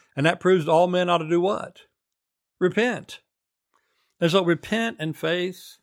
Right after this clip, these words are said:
And with that, the third of the trifecta, the washings.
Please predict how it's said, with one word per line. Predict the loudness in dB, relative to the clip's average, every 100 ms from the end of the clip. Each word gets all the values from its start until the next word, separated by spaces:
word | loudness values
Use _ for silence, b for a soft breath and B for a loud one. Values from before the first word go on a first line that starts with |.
| _ _ _ _ _ _ _ -2
And | 2 4
with | 4 2
that, | 0 0 -2
the | -4
third | 2 4 4
of | 0
the | -4
trifecta, | -2 -2 0 -2 -2 -6 -6 _ _ _ _
the | 0 2
washings. | 4 4 2 -6 -8 -14 -14